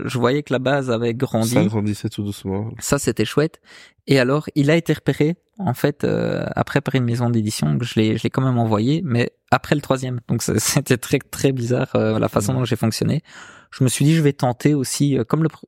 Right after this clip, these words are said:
Speaker 1: comme le quatrième écrit a été édité, je me suis dit, bah, je vais lancer aussi, euh, quand je reviendrai, qui est plus ou moins dans le même style. Et, euh, en fait, euh, pareil, on m'a dit, bah oui, il est éditable. Donc, euh,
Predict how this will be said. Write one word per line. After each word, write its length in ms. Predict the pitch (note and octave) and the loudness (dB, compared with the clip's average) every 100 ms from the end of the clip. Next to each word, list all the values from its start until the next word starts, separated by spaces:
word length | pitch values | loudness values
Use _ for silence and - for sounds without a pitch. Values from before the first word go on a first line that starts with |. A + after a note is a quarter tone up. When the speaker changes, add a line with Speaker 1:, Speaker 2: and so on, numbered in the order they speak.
| - | -2
Speaker 1:
comme 180 | C#3 B2+ | 0 2
le 460 | A#2+ A#2+ A#2+ A#2+ - _ _ - | 2 2 2 0 -6 _ _ -4
quatrième 380 | D3 - C#3+ C3+ | -4 0 0 0
écrit 360 | - - C#3+ _ - _ _ _ | -4 -2 -2 _ -20 _ _ _
a 120 | - B2+ | 0 0
été 180 | - | 4
édité, 420 | A#2+ A#2 - D#3 E3+ | 0 0 0 0 0
je 120 | - | -4
me 40 | |
suis 140 | - C#3 | -6 -2
dit, 60 | D#3+ | 0
bah, 140 | C3+ | 0
je 100 | - | 0
vais 120 | E3 | -2
lancer 360 | A#3 C#3+ - F3+ | 0 -2 0 0
aussi, 320 | E3 - F3+ | 0 0 2
euh, 180 | C#3 C3 - - - _ _ _ _ _ _ - | 2 0 -6 -16 -20 _ _ _ _ _ _ -2
quand 140 | E3 | 0
je 100 | D3+ | 2
reviendrai, 400 | C#3+ C3+ B2 D3 E3 | 2 0 0 0 0
qui 100 | C3 | -2
est 40 | |
plus 180 | - C#3+ | 2 2
ou 40 | |
moins 140 | C#3+ D3+ | 2 2
dans 100 | B2+ | 0
le 80 | |
même 140 | C3 B2+ | 0 -2
style. 400 | - - F3 E3 _ _ _ - - _ _ | -4 0 2 0 _ _ _ -20 -20 _ _
Et, 160 | C3 B2+ | 2 4
euh, 60 | A#2 | 4
en 120 | G#2+ | 2
fait, 260 | - D3+ | 0 0
euh, 300 | C3+ A#2 A#2 | 2 2 0
pareil, 320 | - A2+ A#2+ C#3+ | 0 0 2 0
on 60 | |
m'a 120 | A#2+ | 0
dit, 140 | A2+ C3+ | -2 0
bah 140 | C#3 | 0
oui, 360 | C#3 F#3+ E3+ B2+ | 2 0 0 0
il 100 | C3 | 2
est 40 | B2 | 0
éditable. 540 | B2 A#2 A#2 D3+ - | 0 -2 -2 -2 -4
Donc, 280 | B2+ C3+ - | -4 -4 -4
euh, 80 | C#3+ | -4